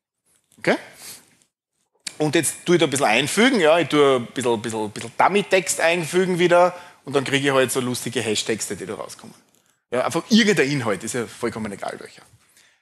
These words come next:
So, und da habe ich jetzt folgendes Problem. Jetzt schauen wir uns einmal an, wie so ein Volltext-Index überhaupt funktioniert. Ein normaler Index ist relativ simpel. Karl,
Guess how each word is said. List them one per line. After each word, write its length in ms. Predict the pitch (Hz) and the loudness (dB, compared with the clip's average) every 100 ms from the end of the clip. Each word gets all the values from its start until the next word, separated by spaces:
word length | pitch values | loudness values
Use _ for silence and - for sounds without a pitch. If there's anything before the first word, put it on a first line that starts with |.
| _ _ | _ _
So, 320 | - 196 - - - - _ _ | 2 2 2 -6 -20 -20 _ _
und 100 | 143 | 0
da 60 | 147 | 2
habe 120 | 202 | 4
ich 40 | |
jetzt 160 | 226 - | 2 2
folgendes 440 | 170 175 214 196 | 4 4 4 0
Problem. 380 | - 190 143 113 | 2 0 2 -2
Jetzt 100 | 120 | -2
schauen 180 | 147 143 | 0 2
wir 60 | 240 | 0
uns 100 | 220 | -2
einmal 200 | 208 185 | -2 0
an, 380 | 123 123 233 294 - - - | 2 2 2 -4 -12 -10 -4
wie 80 | |
so 140 | 202 214 | -2 0
ein 60 | |
Volltext-Index 1500 | 160 - 156 262 233 165 - - 175 151 147 139 302 - - | -2 2 2 2 0 -2 -2 -4 -4 -4 2 2 2 -2 -6
überhaupt 480 | - 185 185 156 165 | -2 2 4 2 0
funktioniert. 840 | - 185 - - 180 147 147 123 - - _ _ _ _ _ _ _ _ _ _ - | -2 -2 -2 -2 -2 2 2 2 -4 -18 _ _ _ _ _ _ _ _ _ _ -4
Ein 140 | 160 | 0
normaler 580 | 180 160 131 220 302 214 | 2 4 4 4 4 2
Index 480 | 180 175 180 233 226 | 0 0 2 2 0
ist 180 | 196 156 | -2 2
relativ 460 | 156 208 180 208 | 4 2 0 -2
simpel. 480 | - 165 151 - 104 - _ | -2 -2 -2 -4 -8 -8 _
Karl, 520 | - 135 170 220 233 | -2 4 6 6 4